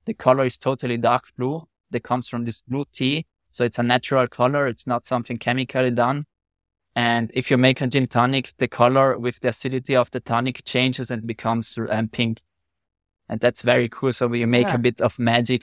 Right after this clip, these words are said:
Speaker 1: if you're
Speaker 2: Uh-huh.
Speaker 1: preparing a gin tonic in front of your clients. You give something special to them. And that's the latest product.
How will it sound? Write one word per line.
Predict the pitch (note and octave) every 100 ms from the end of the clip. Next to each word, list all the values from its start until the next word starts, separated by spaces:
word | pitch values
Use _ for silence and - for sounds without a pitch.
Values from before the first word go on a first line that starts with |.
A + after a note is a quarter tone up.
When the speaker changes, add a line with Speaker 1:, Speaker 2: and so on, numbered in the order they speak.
| -
Speaker 1:
if | -
you're | A2
Speaker 2:
Uh-huh. | A3
Speaker 1:
preparing | B2 B2+ B2 B2 B2
a | A#2
gin | C3 B2
tonic | A#2 A#2+ B2 B2
in |
front | G#2+ A#2+ A#2
of | A#2+ B2
your |
clients. | - A#2+ A#2 A#2+ A#2+ - _ _ _ _ _ _ -
You | B2
give | A#2 C3 -
something | B2 A#2 A#2+
special | - A#2+ A#2 A#2
to | A2+ A2
them. | - _ _ _ _ _ _ _ _ _ _ _
And | A2+ A2+ A2+ - -
that's | A#2+ -
the | - A#2
latest | A#2 A#2+ - -
product. | B2 B2 A#2